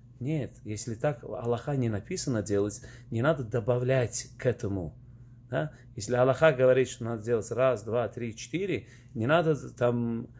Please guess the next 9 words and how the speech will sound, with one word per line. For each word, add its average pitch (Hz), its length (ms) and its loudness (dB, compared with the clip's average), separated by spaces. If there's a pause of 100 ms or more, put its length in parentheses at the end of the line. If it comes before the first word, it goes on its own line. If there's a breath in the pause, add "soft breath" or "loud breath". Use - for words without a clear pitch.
(140)
добавлять 123 720 4
или, 110 160 -8
или, 110 540 -4
или 127 180 -2
наоборот, 131 560 4
э, 107 960 0
как 107 120 -6
бы 110 120 -4
убирать 127 600 2